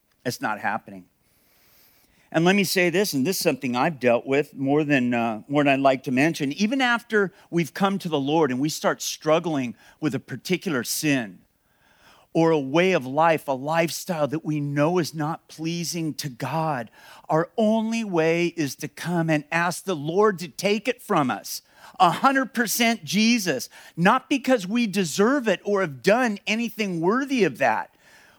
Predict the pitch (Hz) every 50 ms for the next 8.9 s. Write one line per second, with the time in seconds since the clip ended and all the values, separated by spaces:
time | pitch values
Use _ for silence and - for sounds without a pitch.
0 | _ - 180 170 214 240 247 220 190 247 240 247 233 233 - 196 190 208 233 269
1 | 285 285 254 175 - 180 190 175 143 - - 165 175 170 165 143 123 - - _
2 | _ _ _ _ - 240 220 214 202 196 220 226 233 233 - - 214 180 165 156
3 | 208 233 247 240 - - 247 202 175 - - - - - - - - - 208 -
4 | - - - 240 190 - - 220 240 220 170 - - - - 247 240 233 226 190
5 | 175 208 240 233 226 220 - 202 220 214 208 185 180 175 156 - - - - _
6 | _ 185 180 170 147 143 - 233 233 214 202 208 220 214 208 180 156 143 147 160
7 | 175 170 143 107 - _ - - _ _ _ _ _ _ _ _ _ _ _ _
8 | - - 262 254 233 190 202 226 220 202 202 202 202 185 165 151 - -